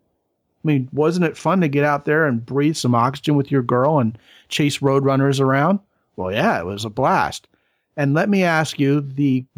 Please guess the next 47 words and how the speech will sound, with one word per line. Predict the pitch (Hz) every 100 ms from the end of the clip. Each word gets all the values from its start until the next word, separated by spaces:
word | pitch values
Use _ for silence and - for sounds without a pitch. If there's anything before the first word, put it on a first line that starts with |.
| 127
golden | 160 151 160 131 123 135 139 _
million | 143 151 147 143
dollar | 135 117 123
question. | - 190 202 - - _ _ _ _ _
He's | - 123
like, | 120
"Well, | 127
what's | 127 -
that?" | 165 104 - _ _
"Was | 165 175
she | - 175
just | 139 160 165
a | 160
little | 156 165
more | 151 151
attracted | 139 - 147 143 139
to | 160
you | 156
and | 127
a |
little | 127 143 143 147
hotter | - 135 135 143
for | 147 143
you | 143 147 151 - _ _
towards | 135 139 123
the | 123
end | 135
of | 139
the |
weekend | 139 139 143 135
than | 127
the | 117
beginning?" | 117 113 120 151 - _ _ _ _
"Oh, | - 220
come | - 165
to | 185
think | - 185 185
of | 180
it, | 185 - -
yeah." | 190 233 139 95 -
I |
was | 127
like, | 120 _ -
"Mm-hmm. | 113 107 131 220 - _ _ _ _ _ -
There | 110 117
you | 139
go." | 202 -